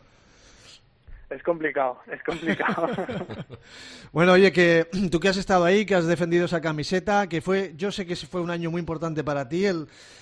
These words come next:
Speaker 2: el año en el Poblense, les quieres mucho, ¿qué les quieres decir al presi y al míster que te están escuchando?
Speaker 1: Bueno, pues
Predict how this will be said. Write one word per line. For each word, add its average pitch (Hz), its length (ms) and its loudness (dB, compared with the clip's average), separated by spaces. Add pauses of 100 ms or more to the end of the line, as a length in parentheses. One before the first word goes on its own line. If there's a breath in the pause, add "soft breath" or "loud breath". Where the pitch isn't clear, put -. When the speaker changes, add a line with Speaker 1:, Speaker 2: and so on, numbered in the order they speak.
(200 loud breath)
Speaker 2:
el 147 120 -2
año 170 160 2
en 175 80 2
el 160 120 0
Poblense, 180 680 2
les 151 180 -2
quieres 208 300 6
mucho, 208 540 2
¿qué 185 100 4
les 196 140 2
quieres 196 220 2
decir 190 300 0
al 170 120 2
presi 190 300 0
y 175 80 4
al 165 140 2
míster 190 340 -2
que 170 80 -6
te 156 60 -8
están 175 200 -8
escuchando? 131 540 -8 (1500)
Speaker 1:
Bueno, 165 580 4
pues 135 180 -6